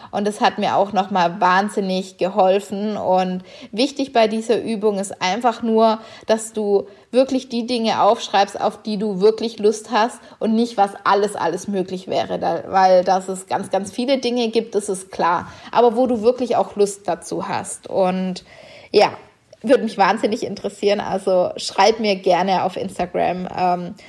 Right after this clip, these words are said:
was da deine Erkenntnis war. Und ja, jetzt möchte ich dir auch noch ganz kurz die Jobs für die Scanner präsentieren.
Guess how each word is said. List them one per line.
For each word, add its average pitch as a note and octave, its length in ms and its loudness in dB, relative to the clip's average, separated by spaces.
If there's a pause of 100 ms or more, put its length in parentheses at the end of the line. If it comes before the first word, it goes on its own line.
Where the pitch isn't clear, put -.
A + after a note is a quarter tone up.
(140)
was G3 200 0
da D#3+ 160 2
deine F#3 300 2
Erkenntnis F#3 720 -4
war. F3+ 340 2 (480)
Und G3 840 4
ja, G#3 240 4
jetzt G#3+ 220 2
möchte B3 240 -2
ich B3+ 80 -6
dir A#3 240 4
auch A3 120 2
noch A3 220 -4
ganz A3+ 340 -4
kurz A3+ 440 0
die G3 320 -6
Jobs - 520 0
für G3+ 200 2
die F#3 160 -6
Scanner F3+ 760 -2
präsentieren. A#2+ 840 -8